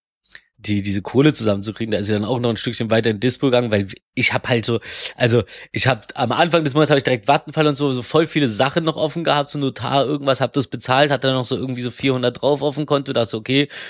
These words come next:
komm, damit kommst du doch den Monat klar, so. Nee, was passiert? Erstmal die Voruntersuchung, bevor sie überhaupt in die O P ist, so war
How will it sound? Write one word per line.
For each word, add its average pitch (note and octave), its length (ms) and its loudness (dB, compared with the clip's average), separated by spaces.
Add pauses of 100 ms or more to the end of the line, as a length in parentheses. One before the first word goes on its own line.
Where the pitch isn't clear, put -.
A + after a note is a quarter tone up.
(120)
komm, B2+ 180 2
damit A#2+ 200 2
kommst B2 220 -4
du B2+ 60 0
doch A2 40 -2
den A#2 160 -4
Monat A#2 320 -2
klar, A#2+ 300 2
so. B2 240 2 (560)
Nee, C3+ 380 4
was A#2 160 0
passiert? C#3 400 2
Erstmal C3 300 0
die B2 100 -4
Voruntersuchung, A#2+ 880 0
bevor C#3 300 2
sie C#3 80 2
überhaupt A#2 180 4
in A2 80 -6
die G#2+ 100 -4
O G#2 80 -6
P A2 300 -2
ist, A2+ 120 -4
so B2+ 160 0
war A2+ 220 2